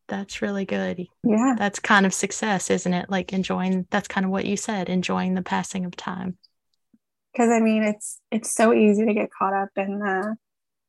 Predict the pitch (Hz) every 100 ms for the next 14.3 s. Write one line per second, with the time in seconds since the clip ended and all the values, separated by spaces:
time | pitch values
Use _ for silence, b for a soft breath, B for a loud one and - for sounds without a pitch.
0 | _ - 202 - - 165 190 - - -
1 | - - _ 254 - 190 202 233 208 208
2 | 190 190 220 196 202 175 196 190 202 233
3 | 220 208 190 190 - 190 196 196 294 -
4 | - 202 190 - - 160 180 190 175 170
5 | - - 170 - 226 - 185 170 180 185
6 | 180 175 - 175 202 185 175 175 175 180
7 | 180 180 202 185 180 - - _ _ _
8 | _ _ _ _ 214 196 180 170 185 214
9 | - 180 - 175 175 175 196 185 220 208
10 | - - 185 165 330 - - _ _ _
11 | _ 190 180 - 180 175 175 180 175 180
12 | - - 180 180 185 - 240 247 262 -
13 | _ _ _ _ _ _ _ _ _ _
14 | - 196 -